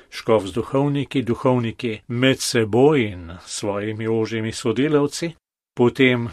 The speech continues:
bližina z Božjim ljudstvom. Papež to vedno slikovito reče, kako je treba stopiti z balkona in živeti tam, kjer živijo ljudje, ljudi slišati, se jim približati, in pa bližino z Božjo besedo,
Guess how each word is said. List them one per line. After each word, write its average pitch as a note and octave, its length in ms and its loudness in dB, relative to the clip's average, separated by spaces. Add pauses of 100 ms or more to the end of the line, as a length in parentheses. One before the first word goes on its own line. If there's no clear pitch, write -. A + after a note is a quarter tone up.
(140)
bližina B2 720 2
z F2+ 100 -6
Božjim A2+ 500 2
ljudstvom. B2 800 -4 (220)
Papež G#2 420 -2
to A2+ 120 -2
vedno A2+ 300 2
slikovito A2+ 580 2
reče, G#2 400 0 (420)
kako A#2 240 -2
je G#2+ 60 2
treba G#2 540 2
stopiti B2 560 0
z F#2+ 60 -6
balkona G#2+ 640 2
in F2+ 220 -8 (120)
živeti G#2+ 460 2
tam, A#2 260 0
kjer G#2+ 440 -2
živijo A#2 460 4
ljudje, G#2+ 580 0 (220)
ljudi A2+ 440 4
slišati, C#3 800 -2
se - 240 -2
jim A2 160 0
približati, C#3 880 0 (160)
in F#3 260 2
pa E3+ 400 0
bližino B2 1000 0
z A2+ 220 0
Božjo G#2 440 0
besedo, A#2 640 2